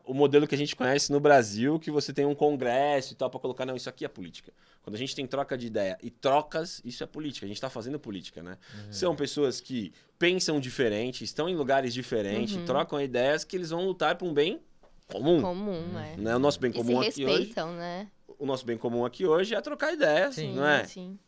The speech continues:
Speaker 1: E colocar isso dentro de um processo que é pras pessoas ouvirem,
Speaker 2: Hum, passar o
Speaker 1: tirarem suas
Speaker 2: conhecimento,
Speaker 1: con-,
Speaker 2: né?
Speaker 1: conclusões e tal.
Speaker 2: Aham.
Speaker 1: E no jornalismo, né, é isso.
Speaker 3: É.
Speaker 1: Tipo, qua-, as, quantas vezes você escreve algo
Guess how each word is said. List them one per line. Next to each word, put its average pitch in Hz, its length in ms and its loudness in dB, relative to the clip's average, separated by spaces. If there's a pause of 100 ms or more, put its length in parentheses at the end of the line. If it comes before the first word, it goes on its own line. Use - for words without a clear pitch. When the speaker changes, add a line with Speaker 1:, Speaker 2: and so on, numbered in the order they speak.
Speaker 1:
E 139 280 -8
colocar 190 440 -2
isso 151 420 -8
dentro 151 280 -8
de 151 60 -8
um 156 80 -8
processo 151 680 -4 (280)
que 180 100 -2
é 147 40 2
pras 127 160 -8
pessoas 120 600 -4
ouvirem, 123 600 0
Speaker 2:
Hum, 110 40 2
passar 107 160 2
o - 40 4
Speaker 1:
tirarem 110 260 4
suas - 180 -2
Speaker 2:
conhecimento, 123 520 0
Speaker 1:
con-, - 80 -2
Speaker 2:
né? - 60 -4
Speaker 1:
conclusões 131 600 0
e 120 80 -2
tal. 147 120 0
Speaker 2:
Aham. 220 80 -4
Speaker 1:
E - 40 -6
no 226 40 -4
jornalismo, 151 480 0 (460)
né, 127 320 0
é 156 40 4
isso. 175 260 -4
Speaker 3:
É. 170 260 -6 (160)
Speaker 1:
Tipo, - 260 -8
qua-, 131 320 0
as, 127 180 -10
quantas 247 300 -4
vezes 170 120 -6
você 156 200 -6
escreve 143 600 -2
algo 143 440 2